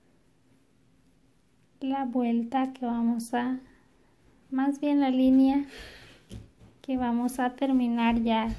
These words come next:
el pétalo, ¿ok? Miren, así es como se tiene que ver. Ok. Voy a voltear para hacer la última línea. Voy a hacer aquí solamente cuatro cadenitas.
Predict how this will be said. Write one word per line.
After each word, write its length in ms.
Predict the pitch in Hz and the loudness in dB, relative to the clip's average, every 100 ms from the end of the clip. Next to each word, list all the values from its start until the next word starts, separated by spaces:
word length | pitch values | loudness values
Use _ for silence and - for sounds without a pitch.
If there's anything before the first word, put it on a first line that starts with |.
| - | -8
el 260 | 254 254 254 | -2 2 2
pétalo, 640 | 247 226 202 - 214 220 214 | 0 -4 -4 -4 -4 -4 -6
¿ok? 340 | - 277 339 - - - _ _ - | -4 -2 -2 -4 -20 -20 _ _ -8
Miren, 460 | 254 233 226 233 | -4 0 0 -2
así 240 | 240 226 254 | -4 -6 -6
es 120 | 254 | -8
como 320 | - 269 294 | -8 -6 -4
se 140 | 294 269 | -4 -6
tiene 340 | 262 233 226 | -4 -2 -4
que 140 | 233 | -6
ver. 200 | 226 220 - _ _ _ _ _ _ _ _ _ _ _ _ _ _ _ _ _ _ _ 247 | -8 -10 -14 _ _ _ _ _ _ _ _ _ _ _ _ _ _ _ _ _ _ _ -12
Ok. 500 | 226 - 262 302 349 - _ _ _ _ _ _ _ _ _ - | -12 -10 -8 -6 -8 -12 _ _ _ _ _ _ _ _ _ -12
Voy 180 | 254 233 | -6 -2
a 60 | 233 | -2
voltear 540 | 240 262 262 311 320 | -2 -4 -6 -8 -8
para 240 | - 294 | -6 -6
hacer 240 | 285 294 294 | -6 -6 -6
la 160 | 302 | -4
última 680 | 269 247 233 262 247 262 262 - _ _ _ _ _ _ _ _ _ _ - | -2 -2 -2 -2 -2 -6 -8 -18 _ _ _ _ _ _ _ _ _ _ -10
línea. 560 | 247 226 226 226 226 233 - | -4 -2 0 0 -2 -6 -12
Voy 180 | 254 247 | -6 -4
a 20 | |
hacer 260 | 240 269 254 | -4 -2 -2
aquí 340 | 262 262 294 | -2 -4 -4
solamente 840 | 294 277 254 247 254 277 302 311 320 | -2 0 0 0 -2 -2 0 -2 -2
cuatro 400 | - 226 226 233 | -4 -4 -4 -6
cadenitas. 880 | 233 262 285 277 254 247 262 262 - | -4 0 0 0 -2 -4 -4 -8 -12